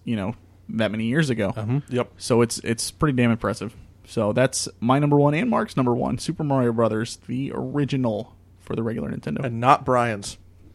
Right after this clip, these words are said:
Speaker 2: No, not
Speaker 1: Not
Speaker 2: mine.
Speaker 1: Brian's.
Speaker 2: Not even on my list.
Speaker 1: Brian's number one is the same, however, as Mark and I's number two.
Speaker 2: Pretty sure y'all can guess. Halo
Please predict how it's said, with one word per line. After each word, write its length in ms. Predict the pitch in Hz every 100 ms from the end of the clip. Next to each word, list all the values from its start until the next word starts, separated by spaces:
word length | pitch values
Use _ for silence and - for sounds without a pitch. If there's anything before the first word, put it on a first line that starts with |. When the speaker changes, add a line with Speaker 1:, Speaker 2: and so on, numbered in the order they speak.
| -
Speaker 2:
No, 200 | 151 143 -
not 20 | 127
Speaker 1:
Not 80 |
Speaker 2:
mine. 180 | 127 131
Speaker 1:
Brian's. 300 | 135 123 110
Speaker 2:
Not 100 | 156
even 120 | 165 156
on 60 |
my 80 | 135
list. 460 | 113 127 113 - - -
Speaker 1:
Brian's 280 | 156 254 254
number 200 | 247 226
one 220 | 196 202
is 260 | 208 254 254
the 80 | 196
same, 320 | - 170 151
however, 380 | 151 147 143 139
as 180 | 127 127
Mark 300 | 135 143 143
and 80 |
I's 140 | 127 123
number 200 | 123 117
two. 380 | - 247 196 - - - - - - - - - - -
Speaker 2:
Pretty 200 | 175 180
sure 160 | 185
y'all 180 | 170 156
can 140 | 160 147
guess. 340 | 143 139 -
Halo 460 | - 147 147 165